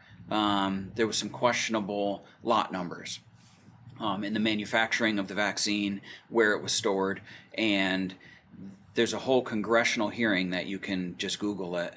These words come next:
and you can read page after page of people just getting drilled, um, about the anthrax vaccine because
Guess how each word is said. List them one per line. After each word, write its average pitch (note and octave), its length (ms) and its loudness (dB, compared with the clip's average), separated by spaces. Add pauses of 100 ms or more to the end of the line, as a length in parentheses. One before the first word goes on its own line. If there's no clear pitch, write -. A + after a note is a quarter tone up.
(100)
and F2 560 -4
you F#2 200 -10
can F2 160 -10
read F2+ 240 -4
page G2 320 0
after F#2 240 -4
page F2+ 440 -2
of E2+ 240 -4
people F#2+ 280 -8
just F#2+ 200 -8
getting F#2+ 220 -6
drilled, F#2+ 600 -2 (340)
um, F2 260 0
about F#2 300 -2
the F#2+ 140 0
anthrax G2 440 -4
vaccine F2+ 420 -4
because F2+ 480 -4